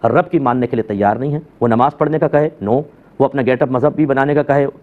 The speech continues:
या लज़ीमना, या अय्युहल्लज़ीना आमनू दुखुलू फ़ी सिल्मी काफ़ा, इस्लाम में पूरे बड़े दाखिल हो जाओ, नहीं। वो रिस्क हलाल का हुक्म दे, नहीं कमाना। वो फरमाए बदनिगाही ना करो, ज़रूर करेंगे। हम कुछ ना माने, अल्लाह ताला हमारी माने,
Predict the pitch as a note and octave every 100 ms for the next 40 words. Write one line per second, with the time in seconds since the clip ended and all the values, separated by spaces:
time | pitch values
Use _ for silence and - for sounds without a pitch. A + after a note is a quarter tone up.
0 | _ B2+ C3+ C3 C3+ C3+ C3+ A#2+ C3+ C3+
1 | D3 C3+ C3+ C3+ A2+ C3+ D3+ C3+ - F3+
2 | F3 D3+ D3 C3+ C3 B2+ - C3+ B2+ C3
3 | C3+ C#3+ C3 B2+ A#2 A#2 C#3 C3 C3 C3+
4 | - - A#2 C3+ D3 - - D3 D3 -
5 | B2 B2 D#3 D#3+ C3+ D3+ C#3+ D3+ D3+ G#2
6 | D3+ D3 C#3 C#3 C#3 - - C#3 D#3 C#3+
7 | C#3+ C3+ A#2+ A#2+ B2+ D#3 D3+ D3 D3 A2+
8 | G#2+ D#3+ D#3+ D3 C#3+ C#3 - - - A3
9 | A3 B3+ - A3 F3 B2+ - - _ _
10 | _ _ F3+ A#3 G3 E3 A#2+ A2 G2+ F2+